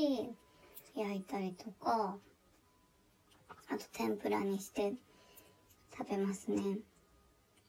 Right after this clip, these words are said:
みょうがの天ぷら、うん、美味しかったですよ。うん、知り合いに言ったら、「みょうがあんまり食べ過ぎないようにね」って言われたんですけど、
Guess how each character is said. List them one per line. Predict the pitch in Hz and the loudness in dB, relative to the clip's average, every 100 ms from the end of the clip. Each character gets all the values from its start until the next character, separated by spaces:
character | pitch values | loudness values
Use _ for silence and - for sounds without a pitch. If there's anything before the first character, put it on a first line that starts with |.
| _ _ - - - - - - - - - _ - - | _ _ -20 -20 -20 -20 -20 -20 -20 -20 -20 _ -14 4
み | 285 | 8
ょ | 294 | 8
う | |
が | 392 | 8
の | 381 359 | 6 6
天 | 381 370 | 6 6
ぷ | - | 4
ら、 | 330 | 4
う | 208 | 6
ん、 | 202 190 | 4 4
美 | - | 0
味 | 202 | -2
し | 196 | -2
か | - | -6
っ | - | -4
た | - | -4
で | - | -4
す | - 277 | -4 -2
よ。 | 254 - - - - - _ _ _ _ _ _ - - - - - - - _ _ _ 294 285 | -2 -4 -14 -20 -20 -20 _ _ _ _ _ _ -20 -20 -20 -20 -20 -20 -20 _ _ _ -20 -4
う | 294 | 2
ん、 | 240 208 - - | 2 2 -2 -8
知 | - 277 | 0 2
り | 262 | 4
合 | 269 | 4
い | 269 | 4
に | 269 | 4
言 | 269 | 2
っ | |
た | - 269 | 2 2
ら、 | 233 | 4
「み | 202 214 | 4 4
ょ | |
う | 226 | 4
が | 220 | 2
あ | |
ん | 220 | 2
ま | 233 | 0
り | 233 | 0
食 | 269 | 0
べ | 277 | 0
過 | - | 0
ぎ | 269 | 2
な | 302 | 2
い | 269 | 2
よ | |
う | 202 | 0
に | 190 | 2
ね」 | 196 202 | 4 4
っ | |
て | 202 269 | 2 -2
言 | 254 | -2
わ | 226 | -2
れ | |
た | 196 202 | 0 -2
ん | |
で | 196 | -2
す | - - | -6 -6
け | 202 | -4
ど、 | 240 | -4